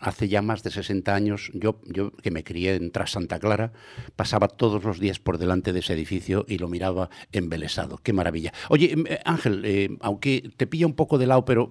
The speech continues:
pero quiero preguntártelo. Teniendo en cuenta el nivel, eh, académico e investigador que tiene nuestra profesión farmacéutica en Galicia,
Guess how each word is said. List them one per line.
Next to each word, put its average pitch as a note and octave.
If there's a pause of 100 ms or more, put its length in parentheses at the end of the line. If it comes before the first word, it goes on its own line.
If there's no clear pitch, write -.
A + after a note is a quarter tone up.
(120)
pero G#2
quiero C#3+
preguntártelo. G2+
Teniendo F3
en G#3
cuenta E3
el C3
nivel, A#2 (440)
eh, G2
académico F#2 (220)
e G2
investigador F#2+
que -
tiene G2+
nuestra F2+
profesión F#2+
farmacéutica G2+
en G2+
Galicia, A2+